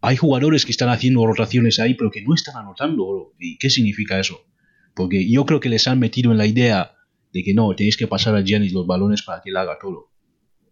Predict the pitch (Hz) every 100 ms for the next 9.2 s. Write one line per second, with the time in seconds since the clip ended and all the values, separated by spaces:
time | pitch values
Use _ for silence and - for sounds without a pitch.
0 | _ 82 101 123 139 123 123 139 139 143
1 | 160 135 131 107 98 110 117 107 110 110
2 | 131 135 135 - 110 101 - 113 113 98
3 | 113 101 - 107 98 92 104 101 - 92
4 | - _ _ _ - 92 113 110 107 92
5 | 113 104 101 104 98 107 101 95 - 101
6 | 101 101 - 92 104 117 107 107 107 104
7 | 104 92 82 - _ - - - 123 123
8 | 123 120 - 113 98 98 107 90 78 -
9 | -